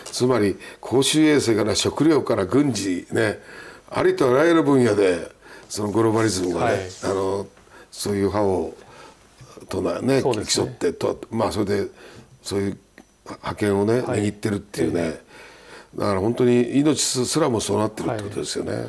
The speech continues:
Speaker 2: い。で、じゃあ国の安全はどうだと。
Speaker 1: はい。
Speaker 2: それも言われてることはおかしいんじゃないかっていう、この
Speaker 1: うん。
Speaker 2: 発想の転換のきっかけになるような
Speaker 1: うん。
Speaker 2: 気がしますけどね。
Speaker 1: 全くそうですね。
Speaker 2: はい。
Speaker 1: はい。
Speaker 2: で、まあ、
Speaker 1: はい。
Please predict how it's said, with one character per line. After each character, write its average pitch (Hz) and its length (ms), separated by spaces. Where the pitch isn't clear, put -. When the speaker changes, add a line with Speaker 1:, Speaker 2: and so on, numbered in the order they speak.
Speaker 2:
い。 - 40
で、 180 500
じ 185 100
ゃ 139 180
あ 131 40
国 156 200
の 147 120
安 139 120
全 131 100
は 127 80
ど 123 120
う - 20
だ 104 100
と。 107 140
Speaker 1:
は - 140
い。 151 40
Speaker 2:
そ 175 60
れ 175 60
も 165 80
言 147 100
わ 156 80
れ 160 80
て 160 120
る 156 80
こ 160 100
と 139 160
は 110 260
お 143 60
か 143 100
し - 120
い - 20
ん 175 60
じ 165 40
ゃ 143 60
な 135 80
い 127 40
か 123 100
っ 117 80
て 127 100
い - 40
う、 - 20
こ 131 120
の 123 80
Speaker 1:
う 95 60
ん。 82 200
Speaker 2:
発 - 240
想 220 140
の 202 60
転 208 200
換 208 160
の 202 120
き - 100
っ - 20
か 185 140
け 175 100
に 92 500
な 156 100
る 139 80
よ 117 100
う - 20
な 98 120
Speaker 1:
う - 100
ん。 - 20
Speaker 2:
気 190 80
が 135 80
し 104 80
ま 113 60
す 113 80
け - 0
ど - 0
ね。 - 20
Speaker 1:
全 - 0
く - 0
そ 113 80
う - 20
で - 20
す - 140
ね。 95 80
Speaker 2:
は 95 100
い。 95 140
Speaker 1:
は 147 60
い。 - 300
Speaker 2:
で、 196 260
ま 196 120
あ、 185 40
Speaker 1:
は - 140
い。 - 40